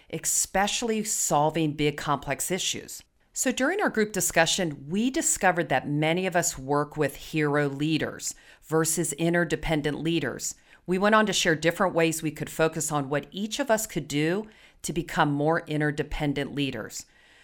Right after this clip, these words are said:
So then I started thinking about this, and I started to reflect on myself and how I lead. And I made a couple of shifts right away. For example, I typically do my coaching sessions with my team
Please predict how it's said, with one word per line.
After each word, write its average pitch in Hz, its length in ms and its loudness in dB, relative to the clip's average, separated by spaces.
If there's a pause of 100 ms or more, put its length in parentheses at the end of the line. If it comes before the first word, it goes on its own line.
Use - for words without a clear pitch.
So - 200 -2
then 330 160 0
I 415 80 -4
started 185 420 0
thinking 147 380 -2
about 113 300 0
this, 113 260 -4
and 170 80 -2
I 180 40 2
started 220 360 0
to 185 100 -8
reflect 156 480 0
on 143 80 0
myself 135 580 0
and 131 120 -6
how 135 220 0
I 135 260 0
lead. 117 400 -10 (260)
And 196 100 0
I 214 120 4
made 226 220 2
a 302 40 0
couple 208 340 0
of 156 60 -2
shifts - 400 -2
right 135 220 2
away. 120 440 -4 (280)
For 185 280 2
example, 147 600 -2 (280)
I - 100 -2
typically 277 540 -2
do 180 180 -2
my 156 120 4
coaching 156 480 -2
sessions 135 520 -4
with 151 180 -4
my 151 100 2
team 139 420 -4